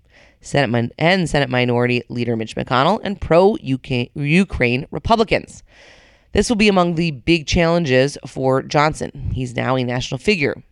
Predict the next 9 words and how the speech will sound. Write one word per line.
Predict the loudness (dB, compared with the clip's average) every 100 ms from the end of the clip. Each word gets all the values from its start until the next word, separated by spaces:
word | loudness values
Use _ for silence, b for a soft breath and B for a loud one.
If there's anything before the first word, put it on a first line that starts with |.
| _
the |
highest-ranking | -16 -2 0 0 0 -2 -2 -2 -2
Republican | 0 0 -2 -4
in | -8
the | -4
country. | -2 0 -2 -2 b b b b b _
Everything | 0 2 2 2 -2 -6
he | -6 -6
says | -4 -2 -2 -4 -14